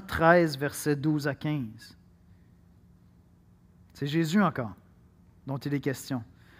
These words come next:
Après qu'il leur eut lavé les pieds et qu'il eut pris ses vêtements, il se remit à table et leur dit. Jésus fait ce qui se faisait à l'époque, qu'un serviteur faisait, hein. Si t'avais un peu de moyens,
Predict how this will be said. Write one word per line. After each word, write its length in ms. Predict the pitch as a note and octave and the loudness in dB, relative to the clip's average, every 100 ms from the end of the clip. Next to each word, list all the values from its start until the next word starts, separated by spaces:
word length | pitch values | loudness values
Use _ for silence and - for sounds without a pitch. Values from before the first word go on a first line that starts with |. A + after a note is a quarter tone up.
| - | -4
Après 260 | E3 - G#3 | -2 2 4
qu'il 140 | G#3 | 6
leur 180 | F#3+ F3+ | 6 6
eut 80 | G3 | 8
lavé 320 | F#3 E3 F3 | 6 6 4
les 160 | E3+ E3 | 4 0
pieds 320 | - G3 G#3 | 2 4 4
et 60 | |
qu'il 200 | F#3+ E3+ | 2 0
eut 80 | E3+ | -2
pris 280 | - D#3+ G3+ | -2 0 0
ses 220 | - E3+ | 2 0
vêtements, 580 | D3 E3+ E3 E3 F3 G3+ - - - - | 4 4 4 2 4 4 0 -20 -20 0
il 160 | E3+ D#3+ | 0 0
se 200 | - F3+ | 2 4
remit 500 | E3 E3+ F3+ G3 F#3 | 4 4 6 6 4
à 100 | D#3 | 4
table 460 | E3+ E3 F3+ E3 | 4 6 6 4
et 60 | E3 | 4
leur 260 | D#3+ D3+ | 4 4
dit. 360 | D3 C#3 C#3 - - - - - - _ | -2 -8 -10 -12 -20 -20 -20 -20 -20 _
Jésus 680 | C3 E3+ F3 D3 F3 A3+ A#3+ - - - | -2 0 0 0 2 2 2 -8 -20 -6
fait 200 | F3+ F3+ | 0 0
ce 120 | - | 0
qui 100 | E3 | -8
se 120 | - | -4
faisait 260 | E3+ D#3+ F3+ | 0 4 4
à 60 | |
l'époque, 360 | F#3 E3+ F#3 A3 | 4 2 0 2
qu'un 120 | F3 | -2
serviteur 600 | - G#3 F#3 F3+ F#3+ F#3 | 2 2 2 2 2 2
faisait, 320 | - E3+ C#3+ | 2 0 2
hein. 260 | G3+ F#3 F#3 - - - | 0 0 -2 -8 -20 -20
Si 80 | - | 2
t'avais 200 | E3+ F#3+ | 6 6
un 80 | G3+ | 6
peu 160 | G3+ | 4
de 80 | F3+ | 6
moyens, 520 | F#3 F3 D#3 F#3 A#3 | 6 4 4 2 2